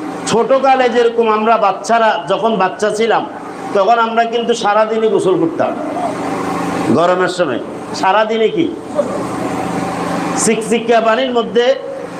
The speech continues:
ওই যে গড় খা-, খালের মধ্যে সমানে কি করতাম, সারাদিন গোসল করতাম। এরপরে সন্ধ্যার সময় কাইয়া বাইসত গায়ের মধ্যে, কি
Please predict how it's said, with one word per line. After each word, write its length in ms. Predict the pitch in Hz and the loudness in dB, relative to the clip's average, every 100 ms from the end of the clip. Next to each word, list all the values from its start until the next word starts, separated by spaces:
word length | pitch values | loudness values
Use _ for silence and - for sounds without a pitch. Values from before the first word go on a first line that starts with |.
| - | -2
ওই 260 | 180 202 220 | 2 2 2
যে 280 | 233 226 214 - - - - - - 135 | 2 2 0 -4 -12 -12 -12 -10 -6 0
গড় 300 | 131 202 220 | 4 4 4
খা-, 480 | 226 214 202 - - | 2 0 -2 -4 -6
খালের 360 | 175 202 226 233 | 0 2 2 2
মধ্যে 280 | 220 185 226 180 143 113 - | 0 2 0 0 -6 -4 0
সমানে 380 | 220 240 254 | 2 2 0
কি 160 | 247 226 | -2 0
করতাম, 340 | 190 - 131 - - - - - - - - - - | 0 2 -2 -2 -8 -10 -10 -8 -6 -6 -4 -4 -2
সারাদিন 560 | 185 208 233 240 269 240 | 0 2 2 2 0 2
গোসল 300 | 226 240 226 | 2 2 2
করতাম। 360 | 220 220 196 | -2 0 0
এরপরে 420 | 202 214 233 233 | 2 0 2 2
সন্ধ্যার 380 | 226 214 214 226 | 2 0 2 0
সময় 240 | 226 233 220 | 0 0 2
কাইয়া 400 | 214 196 208 208 | 4 4 6 6
বাইসত 400 | 196 - 196 151 - - 247 - - 294 - - - - 123 | 4 2 0 0 -2 -6 -6 -6 -8 -6 -4 -4 -4 -2 2
গায়ের 240 | 165 196 202 | 4 4 4
মধ্যে, 240 | 202 220 | 4 2
কি 200 | 190 | 2